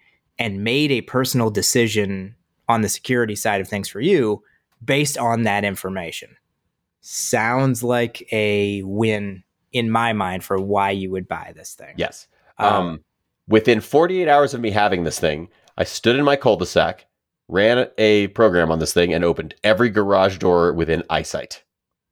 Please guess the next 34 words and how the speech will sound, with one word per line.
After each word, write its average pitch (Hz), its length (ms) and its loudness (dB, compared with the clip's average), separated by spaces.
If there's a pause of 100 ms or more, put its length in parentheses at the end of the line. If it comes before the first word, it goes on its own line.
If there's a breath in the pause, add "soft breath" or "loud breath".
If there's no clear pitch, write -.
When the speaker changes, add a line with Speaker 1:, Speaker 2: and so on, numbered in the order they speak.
(880)
Speaker 2:
And 90 100 -2
I 87 100 2
immediately 107 800 2 (160)
giggled 117 320 2
like 127 160 2
a 120 40 -12
schoolgirl 87 640 2 (400)
and 82 180 -2
hit - 220 0
the 143 80 2
button 139 280 0
again 123 260 2
to 127 60 -2
close 117 680 0
every 95 220 4
<laughs> - 20 -8
garage - 360 0
door 170 200 4
within 123 200 2
eyesight 117 540 2 (260 loud breath)
and 87 220 0
walked 113 360 2
back 123 200 2
into 120 140 -2
my 120 100 4
garage 104 440 2
to - 120 -2
disable 104 720 2
R 101 280 4
F 90 400 0
with 95 160 -2
a 92 40 0
soldering 95 580 0
iron 78 420 0